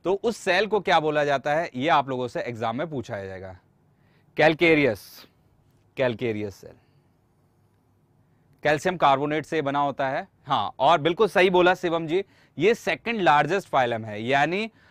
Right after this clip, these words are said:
अगर मैं बात करूं आर्थ्रोपोड के बाद जो सबसे ज्यादा जीव पाए जाएंगे वो इन्हीं में पाए जाएंगे। ठीक है,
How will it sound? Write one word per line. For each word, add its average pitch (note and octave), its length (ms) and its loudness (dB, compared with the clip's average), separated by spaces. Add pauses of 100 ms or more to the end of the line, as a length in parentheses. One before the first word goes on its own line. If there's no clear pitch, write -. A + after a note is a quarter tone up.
(180)
अगर D3+ 300 2
मैं G3 180 0 (120)
बात C#3+ 300 2
करूं D3+ 260 -4 (140)
आर्थ्रोपोड D3 800 0
के D#3+ 160 -2
बाद C3 460 2 (320)
जो D#3+ 340 -2 (280)
सबसे G#3+ 340 4
ज्यादा E3 280 6
जीव C3+ 280 -4
पाए C3 180 4
जाएंगे C3 260 0
वो F3 240 0
इन्हीं B2+ 240 -2
में D#3 180 -4
पाए G#2+ 260 -2
जाएंगे। F#2+ 440 -12 (400)
ठीक C#3 140 -6
है, - 160 -2